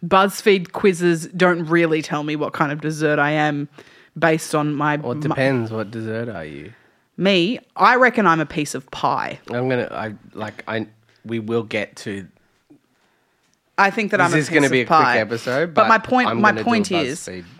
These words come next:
Speaker 1: that after doing the Myers-Briggs personality test for each other and then figuring out our compatibility based on the Myers-Briggs,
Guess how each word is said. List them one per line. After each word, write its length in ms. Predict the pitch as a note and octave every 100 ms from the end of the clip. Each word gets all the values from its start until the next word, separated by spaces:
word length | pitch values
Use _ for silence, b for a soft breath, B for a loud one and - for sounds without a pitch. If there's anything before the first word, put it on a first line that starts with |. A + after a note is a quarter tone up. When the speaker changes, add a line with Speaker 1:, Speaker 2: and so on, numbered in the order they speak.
| -
Speaker 1:
that 160 | - F#3+
after 320 | F3 G3 G3 G#3+
doing 280 | G3 G3
the 60 | F#3
Myers-Briggs 760 | F3+ F3 F3 D#3+ - F3+ F3
personality 720 | - G3+ F#3 F3+ E3 F3 F#3 F#3
test 320 | - E3 -
for 80 | D#3+
each 160 | D#3
other 180 | D#3 D#3
and 160 | D3 E3+
then 80 |
figuring 420 | D#3+ F#3+ F3+ F3 E3+
out 140 | E3
our 120 | E3+
compatibility 800 | E3+ F#3 F3 E3+ E3 F3 F#3 F#3+
based 300 | E3+ D#3+ E3
on 120 | E3
the 40 | E3
Myers-Briggs, 720 | D#3+ D#3 D#3 D#3 D#3 D3 -